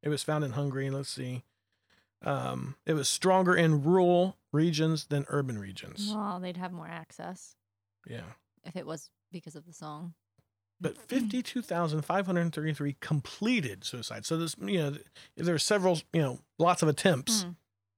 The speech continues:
Speaker 1: 'cause I'm sure not everybody's successful. So there'd be a, you know, a lot more. But yeah, but it seems like Hungary during this time, a little research would show that Hungary had a very high suicide rate for the longest time anyhow.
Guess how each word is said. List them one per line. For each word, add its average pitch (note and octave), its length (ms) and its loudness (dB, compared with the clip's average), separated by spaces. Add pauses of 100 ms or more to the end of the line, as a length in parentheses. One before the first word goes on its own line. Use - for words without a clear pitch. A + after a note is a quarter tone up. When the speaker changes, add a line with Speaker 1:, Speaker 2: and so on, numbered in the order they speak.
(220)
Speaker 1:
'cause E3+ 120 2
I'm F3 80 6
sure G3+ 180 4
not F3+ 180 6
everybody's E3 340 6
successful. C#3 600 0 (1200)
So - 120 -2
there'd D3 120 2
be D3 120 2
a, C#3 220 -4 (180)
you C3+ 80 -4
know, B2 120 -6
a A#2 60 -6
lot C3+ 280 -2
more. B2 360 -8 (280)
But F3+ 160 4
yeah, F3 220 4
but D#3 300 2
it D#3+ 140 -2
seems C4 240 4
like F#3+ 140 2
Hungary G3 400 4
during E3+ 340 2
this E3 120 2
time, D#3+ 280 2
a D3+ 160 -4
little D#3 160 2
research D3+ 520 -2
would C#3 140 -4
show D3+ 240 2
that C#3+ 140 0
Hungary D#3+ 300 2
had D3 140 4
a C#3+ 40 2
very C#3+ 200 2
high C3+ 320 -2 (300)
suicide D3 560 0
rate C3 280 -4 (520)
for D#3 80 -2
the D#3 60 2
longest D3+ 240 0
time B2 180 -2
anyhow. C3+ 460 -2